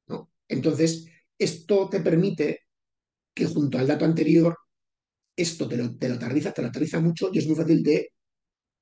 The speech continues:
ponerte en la piel de cómo va a ser este proyecto. Por eso, en algunos casos, en colectivos como los vuestros, pues el poder mencionar es, mm, cuestiones más cualitativas, pero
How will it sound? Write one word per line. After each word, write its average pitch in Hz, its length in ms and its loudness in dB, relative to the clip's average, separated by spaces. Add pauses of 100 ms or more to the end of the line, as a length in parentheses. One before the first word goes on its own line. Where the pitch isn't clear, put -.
(300)
ponerte 156 320 0
en 156 60 4
la 147 120 0
piel 175 340 -2
de 123 120 -6
cómo - 160 -6
va 147 60 -8
a - 20 -8
ser 127 120 -6
este 117 200 -10
proyecto. 107 440 -18 (880)
Por - 140 -4
eso, - 400 -4 (240)
en - 160 -6
algunos 151 360 -2
casos, - 580 -6 (360)
en 147 220 -4
colectivos 135 460 -4
como 175 160 -2
los 170 120 0
vuestros, - 440 -4
pues 117 160 -8
el 120 80 -8
poder 143 240 -6
mencionar 165 520 0 (760)
es, - 300 -12
mm, 143 260 -4 (340)
cuestiones 160 460 -2
más 170 200 0
cualitativas, - 640 -2
pero - 320 -8